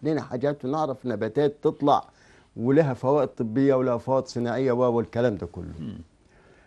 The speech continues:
Speaker 1: الأعشاب الطبية زي ما حضرتك أفضت كده هي كنز، كنز لا يعرفه إلا أصحابه. المشتغلين فيه يعرفوا قيمة النباتات الطبية ولا، سواء اقتصاديا أو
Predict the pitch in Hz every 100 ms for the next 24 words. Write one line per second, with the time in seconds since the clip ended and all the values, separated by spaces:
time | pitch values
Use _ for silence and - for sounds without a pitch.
0 | _ _ 120 - 135 - 240 214 - 160
1 | 165 208 190 170 180 165 143 139 165 156
2 | 143 127 - 165 - - 165 147 139 143
3 | 127 160 160 151 147 120 104 123 - _
4 | _ _ _ 127 135 113 - 107 135 160
5 | 135 117 107 131 131 143 - 123 117 -
6 | - - 98 - _ _ _ 107 101 -
7 | 113 107 135 151 - 160 147 - _ -
8 | 98 120 151 123 - 156 139 135 - -
9 | 101 98 98 101 135 - 104 127 131 98
10 | 101 - - _ - 147 - - 147 -
11 | 143 139 165 156 147 _ _ _ - 208
12 | 208